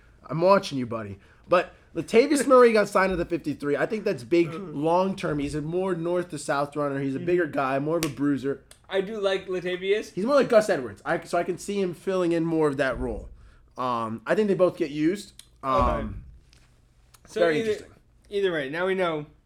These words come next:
Speaker 1: Lamar Jackson is gonna be the leading rusher on that
Speaker 2: <laughs> Yeah,
Speaker 1: team again.
Speaker 2: yeah.
Speaker 1: Is what it ends
Speaker 2: Okay,
Speaker 1: up being.
Speaker 2: that's definitely true. Okay,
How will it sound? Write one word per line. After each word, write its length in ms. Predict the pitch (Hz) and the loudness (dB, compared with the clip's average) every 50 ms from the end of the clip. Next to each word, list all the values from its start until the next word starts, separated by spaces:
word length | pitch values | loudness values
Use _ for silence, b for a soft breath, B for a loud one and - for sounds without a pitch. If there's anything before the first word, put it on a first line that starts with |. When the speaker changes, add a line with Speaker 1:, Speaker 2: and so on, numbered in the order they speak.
| _ _ _ _ | _ _ _ _
Speaker 1:
Lamar 400 | 147 175 196 240 269 277 277 254 | 0 4 6 8 8 10 8 8
Jackson 480 | 190 - 220 196 190 175 - - 190 170 | 6 6 4 4 4 0 -2 -4 -4 -4
is 120 | 160 139 | -4 -4
gonna 140 | - 175 170 | -4 -2 -2
be 80 | 170 | 0
the 80 | 170 160 | -2 0
leading 240 | 156 160 160 156 147 | 0 0 0 0 -2
rusher 260 | 139 131 123 - 139 | -2 -4 -4 -2 -2
on 60 | 123 - | -2 -2
that 120 | 127 131 | -2 -2
Speaker 2:
<laughs> 0 | |
Yeah, 60 | 233 202 | -2 -2
Speaker 1:
team 100 | 131 123 | -4 -4
again. 340 | 120 117 - - - 202 196 | -8 -8 -8 -8 -8 -8 -8
Speaker 2:
yeah. 200 | 175 170 151 131 | -6 -6 -6 -6
Speaker 1:
Is 160 | 131 143 139 | -6 -4 -2
what 120 | 143 151 147 | 0 0 2
it 100 | 147 143 | 0 0
ends 120 | 117 120 175 | -2 -2 -2
Speaker 2:
Okay, 100 | 180 180 | -2 0
Speaker 1:
up 60 | 160 143 | 0 -2
being. 80 | 131 | -2
Speaker 2:
that's 280 | 147 180 196 190 147 - | 0 0 -2 -2 0 0
definitely 380 | 196 185 170 135 151 160 156 | 0 0 0 -2 -4 -6 -8
true. 240 | 143 - 139 123 120 - _ - _ _ _ _ _ _ _ _ _ _ _ _ _ b b b b | -8 -8 -12 -12 -12 -16 _ -20 _ _ _ _ _ _ _ _ _ _ _ _ _ b b b b
Okay, 280 | 220 214 185 196 - | -4 -2 0 0 -2